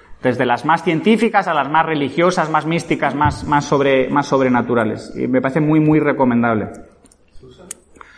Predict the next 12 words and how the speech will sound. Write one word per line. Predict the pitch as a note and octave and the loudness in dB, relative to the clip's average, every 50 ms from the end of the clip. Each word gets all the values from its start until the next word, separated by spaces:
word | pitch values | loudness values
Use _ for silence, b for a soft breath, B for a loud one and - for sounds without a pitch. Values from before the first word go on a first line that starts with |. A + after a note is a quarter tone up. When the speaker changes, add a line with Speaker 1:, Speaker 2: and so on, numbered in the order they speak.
| B B B B | B B B B
Speaker 1:
Susan | B - G3+ G#3+ A#3+ B3 A#3+ A#3+ B3 A#3+ - C#3 C3 | B 0 0 2 2 0 0 -2 -4 -6 -8 -8 -4
Blackmore. | C#3+ F3 F#3 G3 G3 - - - D#3 D3+ D3+ C#3 B2+ A#2+ A#2+ A2+ A2 A#2+ | -2 0 2 2 2 0 -4 -10 -6 -4 -2 -2 -2 -2 -4 -6 -8 -4
Black | D3 E3 F#3 F#3 - D3+ | 0 0 0 -2 -4 -8
de | C#3+ C#3+ | -8 -4
negro | D#3+ F3+ G3 G#3+ A#3 B3+ B3+ | -4 -4 -2 0 0 0 0
y | - D3+ | 0 0
Moore | C#3+ D3+ E3 E3 E3+ E3+ D#3+ | 0 2 2 4 4 2 2
de | D3 | 0
más. | D3 D3 C#3 B2+ A#2 A#2+ | 0 0 0 -2 -2 -2
Blackmore. | C#3 D3+ D3 C#3+ D#3+ E3+ D#3+ B2+ - F#2+ - - - D3 C#3+ | 0 0 0 0 -2 -2 -2 -2 -2 -6 -10 -12 -10 -10 -8
Susan | - - D#3 - D#3 D3 | -6 -6 -4 -2 -2 0
Blackmore. | C#3+ C3+ B2+ - - - - - - | 0 0 -2 -2 -4 -8 -10 -10 -12